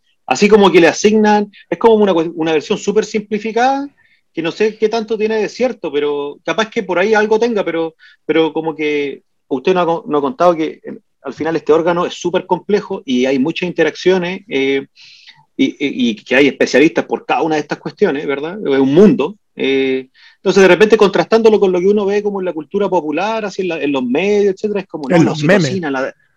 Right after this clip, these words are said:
Speaker 1: en los memes más que en los medios. Unas
Speaker 2: <laughs>
Speaker 1: personas que se informan a través de memes, básicamente, eh, dicen, no, esta es la oxitocina del placer, la, esta otra tanto. No sé, ¿es, es, es,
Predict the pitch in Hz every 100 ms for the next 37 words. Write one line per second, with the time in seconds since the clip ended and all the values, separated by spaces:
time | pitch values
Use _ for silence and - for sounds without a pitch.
0 | _ _ _ _ - 143 139 143 220 202
1 | 156 160 - 156 165 170 127 151 - 160
2 | 151 - 311 - - 160 151 147 143 127
3 | 160 151 147 143 143 151 139 160 170 139
4 | 131 127 135 127 123 - 175 - - -
5 | - _ - 139 139 139 131 127 127 156
6 | 151 170 170 143 131 147 131 120 185 165
7 | 151 131 135 131 190 165 131 123 143 -
8 | - - 127 165 202 175 170 165 160 -
9 | 165 147 - 127 143 143 - 214 226 202
10 | - - 202 202 214